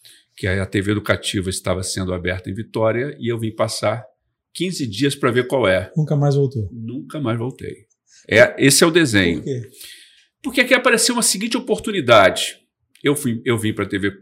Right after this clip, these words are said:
Speaker 1: Educativa, Canal dois, da Fundação Cultural, ligado ao governo, e que tinha a Rádio Espírito Santo.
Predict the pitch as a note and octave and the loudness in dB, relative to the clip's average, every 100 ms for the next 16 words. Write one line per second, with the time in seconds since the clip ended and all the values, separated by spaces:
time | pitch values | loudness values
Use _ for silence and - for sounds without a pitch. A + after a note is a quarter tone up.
0 | - G#2 G2 - C3+ - G3 F#3 G#2+ F#2+ | -12 -10 -6 -4 -4 -4 -6 -6 -4 -4
1 | F#2+ B2+ F3 F#3+ - - - _ _ _ | -4 -4 -4 -4 -8 -12 -18 _ _ _
2 | _ _ - G2+ - A#2+ G#2 G2+ - G2 | _ _ -10 -8 -6 -2 -2 -2 -4 -6
3 | - - G#2+ G#2+ D#3 F3+ - _ _ _ | -10 -8 0 2 2 0 -8 _ _ _
4 | _ _ _ _ _ - G#2 G2 F#2 F#2+ | _ _ _ _ _ -10 -6 -2 -2 -2
5 | B2+ D3+ C#3+ E3 F3+ F#3+ - G#3 - G3+ | -4 -4 -2 -2 -4 -6 -8 -8 -6 -4
6 | G3+ F#3 F3+ - - - - - E3 C#3 | -2 -2 -4 -6 -12 -12 -8 -2 0 0
7 | - | -4